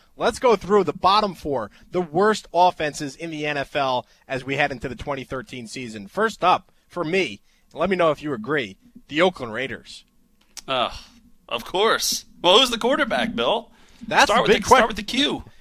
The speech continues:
Speaker 1: That's a big question. Right now, it looks like it's gonna be Matt Flynn. They still have Terrell Pryor. They drafted, uh, W-, Wilson out of Arkansas.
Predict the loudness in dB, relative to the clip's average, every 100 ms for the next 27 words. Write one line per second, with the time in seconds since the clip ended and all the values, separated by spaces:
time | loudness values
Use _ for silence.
0 | -20 _ -6 -4 -2 -2 2 2 2 0
1 | -2 -2 0 -2 0 -2 -6 _ _ -8
2 | 4 4 6 2 2 0 0 0 -2 0
3 | -2 -4 -2 -2 -4 _ _ _ _ _
4 | -8 -2 2 4 4 2 0 2 2 0
5 | 2 2 0 -4 -8 _ _ -12 -2 0
6 | 0 -2 -6 -2 -2 -2 -6 -12 -16 -4
7 | -2 -2 -2 -4 0 2 0 -4 -4 -2
8 | -2